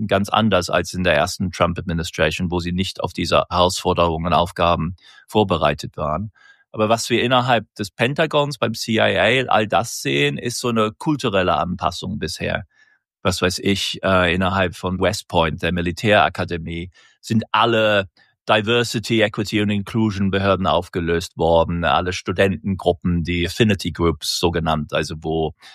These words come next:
was weiß ich, schwarze Studenten sich getroffen haben, sind alle aufgelöst worden von der Uni.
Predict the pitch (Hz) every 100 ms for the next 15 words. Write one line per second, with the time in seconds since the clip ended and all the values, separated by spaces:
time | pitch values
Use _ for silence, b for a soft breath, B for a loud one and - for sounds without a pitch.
0 | B - 90 80 87 87 - 90 - -
1 | - - 87 92 85 - 85 85 - b
2 | - 85 92 - - 87 - 92 82 80
3 | 82 92 - 95 85 78 _ - 101 -
4 | 90 85 82 - 80 78 82 82 85 82
5 | 76 85 80 80